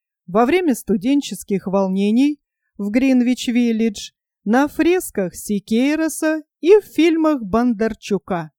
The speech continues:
Лолла Бриджидочка, чернявый бес,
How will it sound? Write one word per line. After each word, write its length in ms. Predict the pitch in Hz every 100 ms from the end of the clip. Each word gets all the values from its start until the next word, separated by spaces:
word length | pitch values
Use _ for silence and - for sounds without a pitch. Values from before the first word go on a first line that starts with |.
| _ _ _ _ _ _ _ _ _ _ _ _ -
Лолла 540 | 214 220 339 359 349
Бриджидочка, 1080 | 294 339 339 262 240 220 165 - - - 180 -
чернявый 680 | - 233 240 226 196 185
бес, 560 | 180 208 170 - -